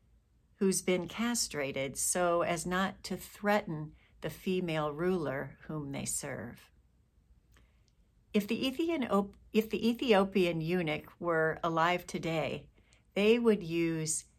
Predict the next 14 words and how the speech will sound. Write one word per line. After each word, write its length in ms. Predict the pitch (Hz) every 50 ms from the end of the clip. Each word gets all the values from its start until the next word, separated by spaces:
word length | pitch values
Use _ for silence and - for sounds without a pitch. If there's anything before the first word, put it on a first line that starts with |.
| _ _ _ _
they, 540 | - 175 180 180 180 180 180 180 180 180 - -
them 540 | 220 156 156 165 165 156 147 135 139 139 139 131 - _ _ _ -
pronouns. 840 | - - - 139 135 127 127 120 82 78 - - - - - - - _ _ _ _ _ _ _ _ _ _ _ _ _ _ _ _ _ _ _ _ _ _
To 120 | - 202 -
honor 400 | - 202 220 233 240 220 180 170
their 460 | 175 - - 170 160 160 151 - - -
identity, 720 | 165 160 - 170 160 165 156 139 127 131 135 139 151 - _ _ _ _ _ _ _ _ _ _ -
I'm 200 | 180 196 208 214
going 260 | 202 196 180 170 175
to 100 | 165 160
use 600 | 160 156 190 226 226 196 147 127 143 - - - - _ _ _
they, 180 | - 156 160 156
them 320 | 156 156 151 147 143 151
pronouns 760 | 147 - 165 147 147 147 143 139 143 135 135 143 - - -